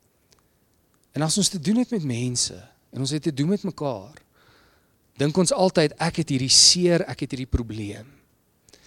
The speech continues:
En hierdie ou het nou nie agting vir my nie."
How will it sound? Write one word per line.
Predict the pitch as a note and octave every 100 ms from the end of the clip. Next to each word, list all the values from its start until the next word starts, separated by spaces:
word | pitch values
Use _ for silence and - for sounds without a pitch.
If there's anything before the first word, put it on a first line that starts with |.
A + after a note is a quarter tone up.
| _ _
En | A#2+
hierdie | B2 D#3+ A3+
ou | C#3+ A2 F2 D#2+
het | - A#2
nou | A#2+
nie | C#3+
agting | - - - A2+ G#2
vir | -
my | G2+ G2+
nie." | A2 _